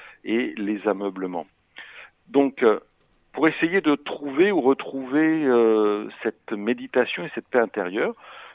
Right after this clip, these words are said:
eh bien, je, j'incite tous nos auditeurs de, de Radio Goéland à peut-être se connecter, hein, sur, euh, Internet et dans leur moteur de recherche, à taper mandala, tout simplement. Et ils vont pouvoir observer, euh, plein de thématiques différentes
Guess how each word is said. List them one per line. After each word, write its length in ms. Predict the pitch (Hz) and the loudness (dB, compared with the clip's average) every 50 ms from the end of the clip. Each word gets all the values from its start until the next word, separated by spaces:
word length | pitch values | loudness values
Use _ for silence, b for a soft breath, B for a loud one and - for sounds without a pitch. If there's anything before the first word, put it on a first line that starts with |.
| B B | B B
eh 100 | - 107 | -12 -10
bien, 220 | 110 107 123 131 120 | -6 -4 -4 -4 -4
je, 760 | - - 110 113 113 110 110 107 107 107 107 104 104 104 101 95 | -4 -6 -6 -4 -4 -4 -4 -4 -4 -6 -6 -6 -6 -6 -4 -2
j'incite 420 | 107 110 110 - - - 185 _ | -2 -2 -2 -6 -14 -14 -14 _
tous 140 | - - 156 | -16 -16 -12
nos 160 | 127 113 110 101 | -10 -8 -8 -6
auditeurs 580 | 104 110 104 107 110 - - - 127 135 135 | -6 -8 -8 -8 -14 -14 -6 -4 -4 -4 -4
de, 280 | 123 101 101 95 95 95 | -6 -8 -10 -10 -10 -10
de 140 | 92 - 95 | -8 -8 -6
Radio 360 | 90 95 110 113 113 139 135 | -2 -2 -2 -2 -2 -6 -6
Goéland 420 | 113 104 104 98 98 110 151 190 - B B B B B B B B - | -2 0 2 2 4 2 0 0 -6 B B B B B B B B -8
à 160 | - 92 92 | -4 -4 -4
peut-être 400 | - - 101 - - 135 - - - - - | -4 -6 -8 -2 -2 -2 -2 -4 -16 -14 -10
se 440 | - 117 110 104 104 101 101 101 104 | -6 -4 -4 -4 -2 -4 -4 -4 -6
connecter, 640 | 101 - - 120 113 113 113 - - - 131 147 165 | -6 -2 -2 -2 0 0 -4 -6 -6 -6 -4 -2 -2
hein, 160 | 135 101 101 113 131 - - - - | 0 0 -2 -2 -4 -6 -12 -14 -14
sur, 240 | - 98 90 90 90 | -12 -8 -4 -2 0
euh, 140 | 90 87 - - - - | 0 0 -4 -6 -10 -6
Internet 640 | 104 98 - - 101 85 92 98 117 143 180 190 _ - | -6 -6 -2 -2 -4 -2 -2 -2 -2 -2 -2 -4 _ -8
et 220 | - 98 98 95 92 | -6 -4 -4 -4 -4
dans 100 | 90 92 | -4 -2
leur 160 | 92 92 95 | -2 -2 0
moteur 300 | 104 110 - - 147 151 | -2 -2 -2 -2 -4 0
de 80 | 139 110 | 0 0
recherche, 420 | 95 92 - - - 208 - - | 0 0 -2 -6 -8 -8 -8 -8
à 60 | - | -8
taper 280 | - - 98 - - 101 | -6 -6 -6 -4 -4 -6
mandala, 380 | 98 101 104 95 87 85 92 - - | -6 -6 -4 -4 -2 -2 -2 -2 -4
tout 100 | - 113 | -8 -16
simplement. 520 | - - 104 92 - - 87 90 120 165 - B B B B B B B B B | -14 -10 -10 -10 -10 -10 -8 -8 -8 -8 -10 B B B B B B B B B
Et 100 | 120 123 | 0 2
ils 160 | 127 131 123 | 2 2 0
vont 340 | 113 113 139 143 143 139 135 | 0 0 2 2 2 0 -4
pouvoir 360 | - - 127 120 139 143 131 | -8 -10 0 6 8 8 8
observer, 680 | 135 135 - - - 135 120 104 104 107 123 135 151 151 | 8 4 2 0 -2 -2 -2 0 0 0 0 0 2 0
euh, 140 | 135 110 101 - B B B B B B | 0 0 -2 -4 B B B B B B
plein 140 | - 190 190 | -2 -2 -2
de 80 | 175 151 | -2 -2
thématiques 640 | 127 - 147 139 135 131 - - - - - - _ - | -2 0 2 4 4 2 2 -2 -20 -20 -20 -20 _ -18
différentes 500 | - - - - 117 101 110 135 165 | -14 -10 -6 -4 -2 0 -2 -2 -4